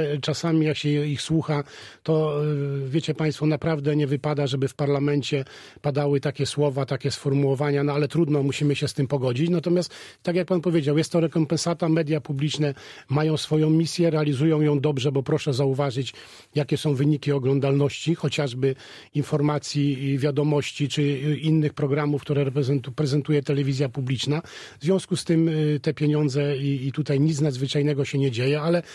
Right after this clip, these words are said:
jeszcze raz powtórzę, każda ustawa, którą do tej pory przez dwa miesiące miałem okazję, mm, w Sejmie śledzić, pracować nad nią, nie było, mm, takiej chyba ustawy, gdzie opozycja by wypowiedziała się merytorycznie albo przynajmniej próbowała rozmawiać z nami.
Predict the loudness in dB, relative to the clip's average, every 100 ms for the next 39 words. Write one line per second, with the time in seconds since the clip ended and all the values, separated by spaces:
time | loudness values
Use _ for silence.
0 | -4 -2 2 0 0 -2 -2 -2 -4 -10
1 | -20 _ -4 -2 0 0 0 0 -4 -4
2 | -6 -2 0 2 0 0 0 0 0 0
3 | -2 -2 0 0 2 -2 0 0 2 0
4 | -2 -6 -20 -10 -8 -2 -2 0 0 0
5 | -4 -2 -2 -2 -2 0 0 0 0 0
6 | -2 -2 -4 0 0 0 0 2 2 2
7 | 0 -8 -10 -2 0 4 4 2 0 -2
8 | -2 -4 -4 -2 -2 0 0 -2 -2 -2
9 | 0 0 -2 -2 -4 -2 0 0 -2 0
10 | -2 -2 -18 -6 -4 0 0 2 2 0
11 | 0 2 2 2 2 2 2 2 0 0
12 | 0 -2 0 2 4 2 0 0 2 2
13 | 2 2 2 0 2 0 0 -4 -4 -2
14 | -2